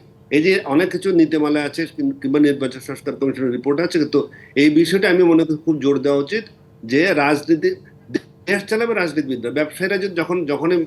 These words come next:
রাজনীতিতে এবং ক্ষমতায় আসে, সেখানে অনেক ধরনের স্বার্থের দ্বন্দ্ব হয়, এটা আমরা অতীত সরকারেও দেখেছি। সব ব্যবসায়ীরা মন্ত্রিসভায় বসে যান অথ-, অথবা তারা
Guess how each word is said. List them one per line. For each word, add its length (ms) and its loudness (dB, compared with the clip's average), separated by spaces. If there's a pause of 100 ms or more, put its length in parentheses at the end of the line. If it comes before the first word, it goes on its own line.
(120)
রাজনীতিতে 540 -2
এবং 160 2
ক্ষমতায় 420 0
আসে, 300 -4 (260)
সেখানে 260 2
অনেক 200 4
ধরনের 160 4
স্বার্থের 480 -2
দ্বন্দ্ব 320 2
হয়, 140 0
এটা 140 0
আমরা 160 2
অতীত 220 -6
সরকারেও 400 -4
দেখেছি। 420 -2 (640)
সব 180 2
ব্যবসায়ীরা 400 4
মন্ত্রিসভায় 480 2
বসে 220 -4
যান 160 -2
অথ-, 200 -2
অথবা 300 -6
তারা 300 0